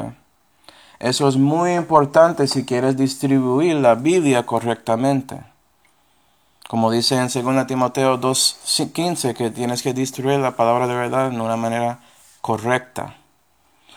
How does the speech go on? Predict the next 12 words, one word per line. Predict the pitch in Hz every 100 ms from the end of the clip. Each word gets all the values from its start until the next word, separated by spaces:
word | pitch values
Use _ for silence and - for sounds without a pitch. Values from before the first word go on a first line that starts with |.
| - -
Porque | - 123
si | 123
no | 127 135
entiendes | 143 143 147 131 170
eso, | 185 180 139
vas | 131 135
a | -
pensar, | 131 139 127
"Yo | 123
soy | 123 135 127
Israel", | 131 135 127 147 170 143
y | 120 117